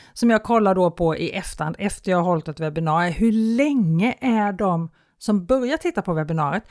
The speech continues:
hur länge är de med? Alla som börjar titta på webbinariet kommer aldrig vara med hela vägen. Det kan vara barnen, hunden, chefen, toalettbesök. Allt kan komma i vägen. Men är det något specifikt ställe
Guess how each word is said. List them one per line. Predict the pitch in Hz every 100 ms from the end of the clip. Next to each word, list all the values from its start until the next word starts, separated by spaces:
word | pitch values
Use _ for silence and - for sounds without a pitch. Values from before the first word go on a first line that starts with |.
| _
hur | - 262
länge | 247 285 240 185 185
är | 220
de | 185 185 170 165 185
med? | 392 - - - _ _ _ _ _ _ _ - -
Alla | 226 190 165 185 269 - _ _
som | - 214
börjar | 185 202 165
titta | 160 165
på | 151
webbinariet | 151 147 156 147
kommer | - 151
aldrig | 156 160
vara | 175
med | 185 143 - _
hela | - 202 180 147 151 156
vägen. | 156 165 -
Det | 160
kan | 214 233
vara | 240
barnen, | 170 190 208 202 202
hunden, | 185 220 220 196 185
chefen, | 202 208 208 180
toalettbesök. | 190 196 202 190 185 165 _ -
Allt | 220 262 202 _ - - - - -
kan | 202
komma | 175 185 165 175
i |
vägen. | 185 165 147 202 - - - - -
Men | 254
är | 302 294
det |
något | 277 285 -
specifikt | - - 254 - 254 - - 277 247 226 -
ställe | - - - 277 269 196 208